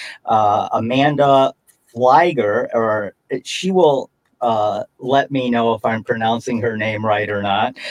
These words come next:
But Amanda Fliger is the vice president of growth at Curbio, and Curbio just has an amazing, uh, uh, offer that is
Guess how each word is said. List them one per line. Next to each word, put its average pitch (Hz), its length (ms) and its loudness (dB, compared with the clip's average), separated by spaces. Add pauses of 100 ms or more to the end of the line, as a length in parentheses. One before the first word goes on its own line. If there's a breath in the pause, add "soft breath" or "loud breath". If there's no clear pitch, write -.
(280 loud breath)
But 120 240 4
Amanda 139 460 0
Fliger 131 500 0
is 120 120 -6
the 123 100 -4
vice 143 260 -2
president 143 440 -2
of 92 100 -4
growth 120 400 2
at 107 240 -2
Curbio, 120 880 -2 (320 loud breath)
and 131 280 2
Curbio 160 600 2
just 117 240 -6
has 113 380 0
an 117 160 0
amazing, 123 1200 0 (460 soft breath)
uh, 104 540 0 (240)
uh, 101 460 -6 (420)
offer 127 760 2 (340)
that 107 540 -2 (100)
is 107 480 -4